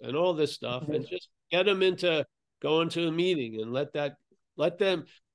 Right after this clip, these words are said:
Speaker 1: I like to call it the externals, get the externals down, and then there can be an exploration,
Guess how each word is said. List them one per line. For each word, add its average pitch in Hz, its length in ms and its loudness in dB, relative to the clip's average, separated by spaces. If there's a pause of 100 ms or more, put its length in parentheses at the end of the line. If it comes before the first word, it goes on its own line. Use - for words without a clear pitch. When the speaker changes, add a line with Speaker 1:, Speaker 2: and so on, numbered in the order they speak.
Speaker 1:
I 175 140 2
like 185 220 2
to 165 80 0
call 165 260 6
it 151 80 2
the 139 160 2
externals, 135 760 2
get 185 260 0
the 196 100 4
externals 160 800 2
down, 113 500 -4
and 139 240 -2
then 151 200 -2
there 147 120 4
can 139 220 -4
be 131 120 -2
an 123 120 0
exploration, 120 920 -4